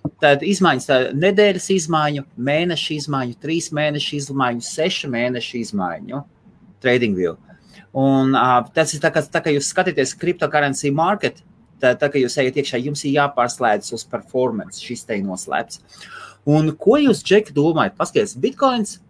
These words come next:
mē-, mēneša gājienā mīnus divi procenti.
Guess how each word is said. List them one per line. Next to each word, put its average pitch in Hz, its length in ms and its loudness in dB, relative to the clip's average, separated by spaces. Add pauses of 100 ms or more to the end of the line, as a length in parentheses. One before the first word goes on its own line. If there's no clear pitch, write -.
(240)
mē-, 233 400 0
mēneša 214 640 -2 (580)
gājienā 151 540 2 (180)
mīnus 147 340 -4
divi 131 240 2
procenti. - 600 -10